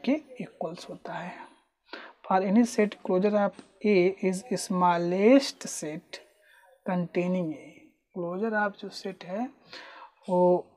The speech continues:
इस सेट A का स्मॉलेस्ट क्लोज सेट कंटेनिंग A है, ठीक है। तो ये रहा आपका definition, simple definition। किसी set का closure निकालना है, उस set का, उसे set के limit point जितने उसके set में, मतलब derive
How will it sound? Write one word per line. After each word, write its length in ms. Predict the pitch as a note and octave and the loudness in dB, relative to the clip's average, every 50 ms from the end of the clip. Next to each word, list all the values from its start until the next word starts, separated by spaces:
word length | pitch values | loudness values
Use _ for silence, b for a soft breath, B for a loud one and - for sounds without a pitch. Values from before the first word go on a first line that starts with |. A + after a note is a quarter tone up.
| - G#3+ | 4 8
इस 140 | A3 A3 - | 8 8 8
सेट 180 | - - F#3+ | 6 0 2
A 200 | - G3 F#3 F#3 F#3 - A#3 | 4 6 6 6 6 8 10
का 220 | B3 C4+ C#4 C#4 - _ _ _ _ - G3+ | 10 10 8 4 -2 _ _ _ _ -10 -10
स्मॉलेस्ट 680 | - - A3 F#3 F3+ F3 E3+ F3 G#3 B3+ C4+ C4+ - - _ _ _ _ _ _ _ _ | -8 -4 -2 0 0 0 2 4 4 4 4 2 -2 -14 _ _ _ _ _ _ _ _
क्लोज 300 | - F3 F3+ G#3 A#3+ A3+ | 0 4 4 6 4 4
सेट 680 | - - - - - - F3+ F3 E3+ G3 - _ - - - - - - - - - | 2 -4 -10 -10 -4 0 0 0 0 0 -6 _ -16 -18 -18 -18 -20 -20 -12 -6 -4
कंटेनिंग 600 | F#3 F3+ F3 - F3 F3 F3 E3+ E3+ E3 D3+ C#3 | -2 -2 0 2 2 2 2 0 -2 -4 -6 -6
A 60 | C#3 | -8
है, 340 | C3+ C3 B2+ C3+ C#3+ - - - - _ _ _ _ _ _ _ _ - - | -8 -10 -10 -12 -14 -16 -20 -20 -20 _ _ _ _ _ _ _ _ 2 6
ठीक 100 | B3 C#4 | 8 8
है। 140 | B3 F3 - - - _ _ _ _ _ _ _ _ _ _ _ _ - _ _ B B B B B B B B B - | 8 8 6 -2 -12 _ _ _ _ _ _ _ _ _ _ _ _ -20 _ _ B B B B B B B B B -2
तो 100 | G#3 F#3+ | 2 4
ये 140 | F3+ F#3 F#3+ | 4 6 4
रहा 120 | F#3+ F#3 F3+ | 4 4 2
आपका 220 | F3+ - - F#3 | 0 -2 -4 -4
definition, 500 | E3 E3+ E3 - F#3 F3 - - B3 C4 | -4 -4 -4 -4 -6 -4 -2 0 0 0
simple 380 | C4 - A3 F#3+ - - F#3+ F3+ | 0 0 -2 -2 -2 -2 -4 -4
definition। 480 | F#3 - - F#3 F3 - A3 A#3 B3 | -4 -6 -8 -8 -8 -6 -4 -4 -4
किसी 260 | - - F#3+ - - | -4 -6 -8 -10 -10
set 180 | - - F#3 - | -8 -10 -10 -8
का 80 | G#3 F#3 | -10 -8
closure 280 | - F3+ E3+ E3 F3+ | -6 -4 -2 0 0
निकालना 440 | F3+ F3+ F3 - F#3+ F#3 F#3+ G#3+ A#3 | 0 0 -2 -4 -4 -4 -2 0 0
है, 100 | B3+ C4+ | 2 2
उस 200 | C4 G#3 - - | 0 0 -2 -4
set 160 | - E3+ - | -6 -8 -6
का, 140 | - - F3 | -6 -6 -6
उसे 220 | E3+ - - F#3 | -6 -4 -6 -6
set 240 | F3 - - F#3+ - | -6 -6 -8 -10 -10
के 140 | - - G#3+ | -8 -6 -4
limit 260 | F#3+ E3+ F3 F#3 F3+ | -4 -4 -4 -6 -6
point 280 | - - F3+ F#3 F#3+ F#3+ | -6 -6 -6 -6 -6 -6
जितने 440 | F3+ F3 F3+ F3 - F#3+ G3 G3 F#3+ | -6 -6 -6 -6 -6 -6 -6 -6 -6
उसके 300 | - - - - - F#3 | -8 -10 -12 -12 -12 -10
set 240 | - - F#3 - | -10 -10 -10 -8
में, 100 | G3 G3 | -8 -8
मतलब 580 | F#3 - - - - - - _ - G3 F#3 E3+ | -8 -10 -14 -20 -20 -20 -20 _ -8 -6 -4 -4
derive 320 | E3+ E3 E3 E3+ E3+ F#3 | -2 -2 0 0 -2 -2